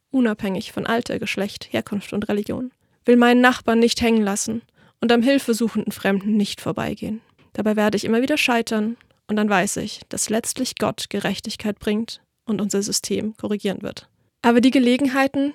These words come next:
in denen ich meine Frömmigkeit auslebe, in denen ich in Kontakt mit Gott trete, werden dafür sorgen,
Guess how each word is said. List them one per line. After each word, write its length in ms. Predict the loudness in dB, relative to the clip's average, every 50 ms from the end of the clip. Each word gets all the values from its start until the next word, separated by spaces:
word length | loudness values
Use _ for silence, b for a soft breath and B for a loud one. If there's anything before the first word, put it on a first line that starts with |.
| -8 -10
in 160 | -2 0 2 4
denen 220 | 6 6 4 4
ich 240 | 0 -4 -6 -4 -4
meine 200 | -2 0 0 -2
Frömmigkeit 640 | -2 -4 -2 0 0 0 -2 -2 -4 -6 -6 -4 -6
auslebe, 600 | -6 -6 -2 0 2 2 2 2 0 0 -2 -6 _ _ _ _ _ _ _ _ _ _ _
in 140 | 0 2 4
denen 240 | 4 4 4 4 2
ich 280 | 0 -2 -4 -4 -4
in 100 | -6 -6
Kontakt 480 | -4 -4 -4 -4 -2 -4 -4 -6 -6 -6
mit 120 | -6 -4
Gott 180 | -2 -4 -4 -4
trete, 440 | -4 -2 -2 -2 -2 -2 -4 -4 -6 b b b b b b b b b b
werden 260 | 2 2 2 4 2
dafür 240 | 2 0 2 0 2
sorgen, 460 | 2 4 2 2 2 0 -2 -2 -4